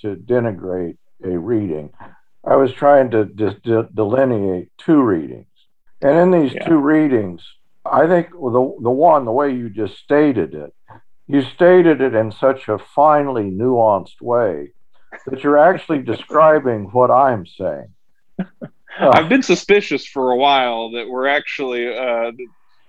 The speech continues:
Speaker 2: I, I, yes, I, I have been suspicious for a little bit that we're saying the same thing, except then the two readings really are that or the death of God theology. I, I don't quite understand the,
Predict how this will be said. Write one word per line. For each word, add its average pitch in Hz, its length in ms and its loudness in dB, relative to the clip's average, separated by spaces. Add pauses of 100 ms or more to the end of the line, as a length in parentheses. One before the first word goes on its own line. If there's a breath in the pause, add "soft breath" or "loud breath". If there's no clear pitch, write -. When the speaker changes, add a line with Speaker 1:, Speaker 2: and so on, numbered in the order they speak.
Speaker 2:
I, 92 60 -10
I, 101 320 -8
yes, 117 320 -2
I, 117 240 -2
I 127 100 -6
have 131 160 -8
been 135 160 -6
suspicious 117 560 -8
for 110 180 -6
a 110 80 -2
little 110 220 -4
bit 101 160 -8
that 95 60 -10
we're 113 100 -4
saying 147 380 0
the 120 60 -6
same 127 360 -2
thing, 107 580 -4 (500)
except 131 480 -2
then 135 180 2
the 123 80 0
two 165 200 -2
readings 135 440 -2
really 117 320 0
are 104 420 -2
that 101 400 -4 (480)
or 110 380 -6 (100)
the 110 80 -8
death 104 240 -2
of 95 100 -14
God 92 320 -6
theology. 57 540 -12 (480)
I, 110 280 -10
I 127 40 -4
don't 135 180 -2
quite 131 240 2
understand 110 720 -4
the, 101 280 -4